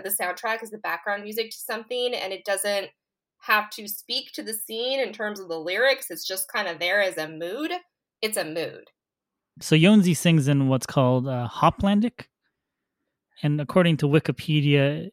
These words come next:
Speaker 2: it is almost like gibberish. Like, it's almost like he's scatting.
Speaker 1: <gasps> See, th-,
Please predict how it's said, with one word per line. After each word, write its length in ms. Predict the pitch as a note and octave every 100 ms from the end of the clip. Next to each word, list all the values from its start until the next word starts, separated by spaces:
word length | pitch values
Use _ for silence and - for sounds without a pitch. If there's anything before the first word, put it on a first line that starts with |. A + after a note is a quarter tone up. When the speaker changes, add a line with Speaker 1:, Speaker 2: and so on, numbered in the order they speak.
| _
Speaker 2:
it 240 | - C#3+
is 520 | C#3 C3+ B2+ A#2 - - _ _ _ _ -
almost 420 | D#3 D#3+ D3 -
like 140 | C3
gibberish. 400 | B2 D3 C3 A#2
Like, 140 | B2+ A#2+
it's 100 | C3
almost 240 | C#3+ C3+
like 120 | C3
he's 140 | C3+ B2
scatting. 520 | - C3 A#2+ A#2 A#2 - _ _ _ _ _ -
Speaker 1:
<gasps> 680 | - - - - - _ _
See, 440 | - D#4 D#4+ - -
th-, 200 | C5+